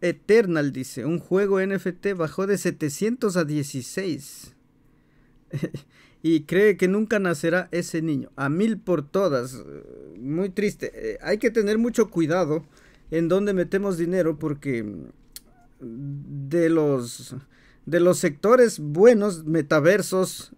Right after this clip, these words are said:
eh, eh, gamers y, y todo, siempre hay por ahí algunos proyectos camuflados que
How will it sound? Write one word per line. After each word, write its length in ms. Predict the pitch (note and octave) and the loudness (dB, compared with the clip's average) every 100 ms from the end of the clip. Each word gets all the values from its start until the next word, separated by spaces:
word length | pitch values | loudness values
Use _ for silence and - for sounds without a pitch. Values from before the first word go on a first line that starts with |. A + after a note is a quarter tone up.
| _ | _
eh, 340 | C#3+ C#3+ A#2+ C#3 - - | -4 -4 -4 -8 -8 -2
eh, 340 | D#3+ C#3 C#3 | 0 2 0
gamers 680 | E3 G3+ F#3+ F#3+ F#3+ - - _ _ _ - _ _ _ _ - | 2 4 4 0 -2 -10 -16 _ _ _ -20 _ _ _ _ -4
y, 240 | D3+ C#3+ | -2 0
y 60 | D#3+ | 0
todo, 580 | D3 G#3 A3 F#3+ D#3 D3 | 0 2 4 2 -2 -8
siempre 480 | - G#3 D4 A#3 A3+ | 0 2 4 4 4
hay 180 | A#3 | 2
por 200 | A3+ G#3+ | 0 2
ahí 680 | G3 G#3 G#3+ G3+ E3+ D3 C#3 | 4 4 2 0 0 0 0
algunos 420 | C3+ D#3 G3 A3+ - | 0 2 2 0 0
proyectos 540 | F#3+ F#3 G#3 A3+ G#3 | 2 2 2 0 0
camuflados 760 | - E3 D3+ D3 F#3+ G3 F#3 - | 0 -2 -2 -2 -2 0 -4 -4
que 340 | C#3+ A2+ | -4 -4